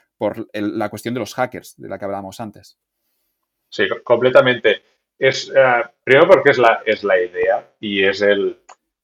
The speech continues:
Speaker 2: Pueden pasar muchas cosas. Yo también lo veo, lo veo difícil en los tiempos que corren, pues, pues que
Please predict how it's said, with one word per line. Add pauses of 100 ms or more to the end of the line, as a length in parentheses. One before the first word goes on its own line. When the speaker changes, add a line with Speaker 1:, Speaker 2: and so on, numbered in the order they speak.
(280)
Speaker 2:
Pueden
pasar
muchas
cosas.
Yo
también (1040)
lo
veo,
lo
veo
difícil
en
los
tiempos
que
corren,
pues,
pues
que